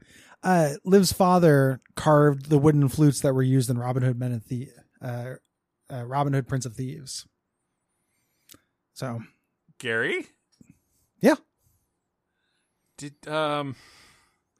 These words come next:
Speaker 2: there's not a nice way to ask this.
Speaker 1: <laughs> Is there a mean way to ask it? <laughs> I feel like I don't know what you're gonna say, so it doesn't seem like it'd be that mean.
Speaker 2: Do you,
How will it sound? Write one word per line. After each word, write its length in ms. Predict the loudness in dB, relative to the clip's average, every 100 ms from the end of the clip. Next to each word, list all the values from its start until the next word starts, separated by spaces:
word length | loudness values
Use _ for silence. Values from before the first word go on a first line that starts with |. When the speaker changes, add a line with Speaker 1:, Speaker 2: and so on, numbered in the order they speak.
| _ _ _ _
Speaker 2:
there's 160 | -10 -2
not 160 | 0 0
a 80 |
nice 340 | -2 -4 -6 -8
way 120 | -8
to 100 | -8
ask 340 | -14 -14 -16
this. 380 | -16 -12 -10 -12 _
Speaker 1:
<laughs> 1800 | _ _ _ _ _ -20 -20 -20 -20 _ _ _ -10 -10 -6 -8 -6 -4
Is 140 | -4
there 220 | 2 4
a 60 | 4
mean 260 | 2 2 2
way 100 | 2
to 80 |
ask 340 | 0 0 -2 -2
it? 120 | -4 -6 -16
<laughs> 240 | -16 -16 -10
I 260 | 4 4 4 2 2
feel 480 | 0 -6 0 2 2 4
like 160 | 2 0 -6
I 40 | -2
don't 140 | 2 4
know 60 |
what 120 | 4
you're 80 | 4
gonna 180 | 2 0
say, 300 | 2 2 2
so 140 | 0
it 100 | -2
doesn't 240 | 0 -2 -4
seem 160 | -2
like 160 | -4 -4
it'd 100 | -6
be 100 | -6
that 160 | -6 -6
mean. 340 | -6 -4 -6 _ _ _ -16
Speaker 2:
Do 120 | -12
you, 360 | -4 -2 -2